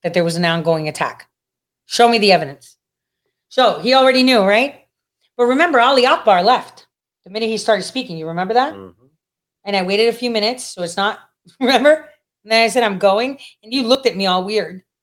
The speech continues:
Speaker 2: Yeah, we said, "We're going too." So we got up and split.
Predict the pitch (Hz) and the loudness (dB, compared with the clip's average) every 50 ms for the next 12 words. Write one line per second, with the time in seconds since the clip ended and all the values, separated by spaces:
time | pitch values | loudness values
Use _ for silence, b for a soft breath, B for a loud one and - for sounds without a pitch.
0 | _ _ _ _ 147 147 135 123 131 135 127 - 127 120 104 107 120 117 131 120 | _ _ _ _ -10 -8 -6 -6 -6 -6 -6 -6 -6 -6 -6 -8 -10 -8 -8 -8
1 | 113 101 92 90 - - 131 123 107 _ _ 95 101 107 - 104 98 87 87 87 | -8 -8 -8 -10 -14 -18 -20 -20 -20 _ _ _ -20 -16 -12 -10 -10 -10 -10 -12
2 | - - 90 85 _ _ _ _ 107 107 95 85 | -14 -18 -20 -20 _ _ _ _ _ -20 -20 -20